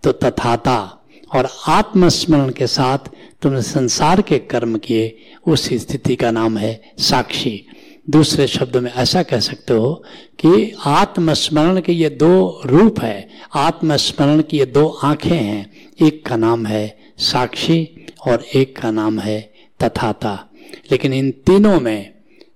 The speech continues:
जो सबसे महत्वपूर्ण है वो है साक्षी, क्योंकि साक्षी होकर के जीने की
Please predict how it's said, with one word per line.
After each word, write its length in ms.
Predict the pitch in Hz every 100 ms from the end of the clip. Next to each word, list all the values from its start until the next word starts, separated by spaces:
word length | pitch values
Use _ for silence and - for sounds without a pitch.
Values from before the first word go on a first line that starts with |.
| _ -
जो 120 | 110
सबसे 680 | 110 - 202 190 - - 113
महत्वपूर्ण 1000 | 101 104 104 - - - 110 - 123 110 98 _ _ _ -
है 400 | 120 110 110 _ -
वो 60 | 113
है 140 | 113
साक्षी, 720 | 110 - 131 - - 180 185 - - - - -
क्योंकि 440 | 185 185 190 196
साक्षी 680 | 170 - - 170 175 - 247
होकर 360 | 202 196 185 170
के 160 | 165
जीने 300 | 135 143 143
की 220 | 139 127